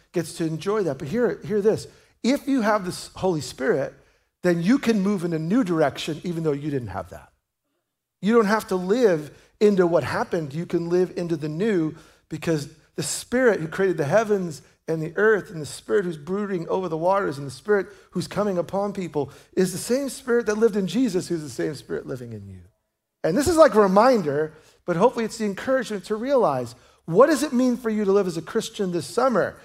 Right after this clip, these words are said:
You are sent. And so, so life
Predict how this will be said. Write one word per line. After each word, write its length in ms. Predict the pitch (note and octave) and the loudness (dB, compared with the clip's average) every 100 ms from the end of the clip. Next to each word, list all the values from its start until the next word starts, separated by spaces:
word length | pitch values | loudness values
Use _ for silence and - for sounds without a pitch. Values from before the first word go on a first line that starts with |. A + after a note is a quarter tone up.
| _ | _
You 560 | - C#3 G#3+ A#3 A#3+ A#3 - - - | -16 -2 2 2 2 -2 -10 -4 4
are 440 | G3 A3 A3 G#3+ - _ | 8 8 6 2 -10 _
sent. 760 | - - A#3+ C#4+ A3 - - _ _ _ _ _ _ _ _ | -10 -2 2 4 2 -2 -12 _ _ _ _ _ _ _ _
And 200 | F#3+ G3 | 0 0
so, 440 | - G3 F3+ E3+ - | 2 2 4 0 -6
so 260 | - F#3+ F#3 | 0 0 2
life 800 | F#3 E3+ G#3 D4 G#3+ - - | -2 2 4 6 2 -4 -12